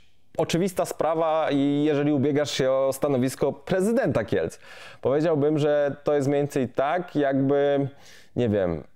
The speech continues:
ktoś ubiegał się o posadę selekcjonera reprezentacji Polski w piłkę ręczną w tamtych czasach i nie wiedział, kto to jest Karol Bielecki. To jest mniej więcej ten poziom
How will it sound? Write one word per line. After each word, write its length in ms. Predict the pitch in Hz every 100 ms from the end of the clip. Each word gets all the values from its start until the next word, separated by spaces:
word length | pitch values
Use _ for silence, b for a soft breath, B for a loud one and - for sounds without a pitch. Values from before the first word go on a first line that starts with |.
| -
ktoś 500 | - - 151 147 - -
ubiegał 480 | 127 147 151 151
się 380 | 127 - 139 135 -
o 680 | 123 123 123 123 120 120 - -
posadę 800 | 120 - 139 127 131 127 120 117
selekcjonera 680 | - 131 - 135 135 131 127
reprezentacji 720 | 120 120 120 120 123 110 113
Polski 600 | - 123 120 - 123 117
w 80 | 107
piłkę 300 | 131 117 113
ręczną 580 | 117 113 - 107 107 104
w 140 | -
tamtych 460 | - 143 156 143 113
czasach 600 | 139 127 170 214 240 - B B B B -
i 360 | 156 190 214 - -
nie 160 | 147
wiedział, 260 | 156 165 156
kto 120 | 160
to 100 | 147
jest 120 | 135
Karol 240 | 147 131 117
Bielecki. 480 | 120 104 - -
To 160 | - 160
jest 140 | 175
mniej 120 | 170 151
więcej 300 | 156 170 143
ten 300 | - 160 156
poziom 460 | 143 131 135 131